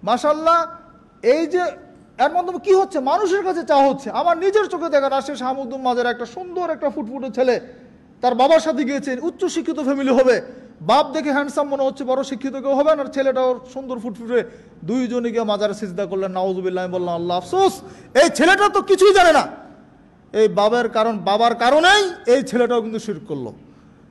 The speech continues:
এই জন্য হাদিস আছে না, আ-, আদম সন্তানরা ইসলামের উপরে জন্মগ্রহণ করে, "ফাআবাওয়াহু ইউহাউবিদানিহি আও ইউনাসসিরানিহি আও ইউমাজ্জিসানিহি", তার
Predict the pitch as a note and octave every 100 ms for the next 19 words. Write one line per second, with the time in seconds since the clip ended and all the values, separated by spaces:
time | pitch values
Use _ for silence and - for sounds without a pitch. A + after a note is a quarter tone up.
0 | - G3 G#3+ A#3+ C4 D4+ D4+ - G#3 A3+
1 | B3 A#3 C#4 E4 G4+ A#3+ - - - _
2 | - E3+ F#3 E3+ D#3+ F#3 A#3 A#3+ C4 B3+
3 | C#4 C#4+ D#4+ E4+ B3 E4+ D4+ D4+ D4 C4+
4 | E4 E4+ E4+ E4 D#4 B3+ - - - -
5 | _ - F#3 G3 G3+ G3+ G#3+ G#3 G3 F3+
6 | A3+ B3+ A#3 G#3+ G#3+ G3+ G3 G3 F#3 G3
7 | C#4 D4+ D4+ C4 A#3+ G#3+ G3+ G3+ G#3 A#3+
8 | D#4 B3 D#4 D#4 C#4 C4+ B3+ G3 - -
9 | B3+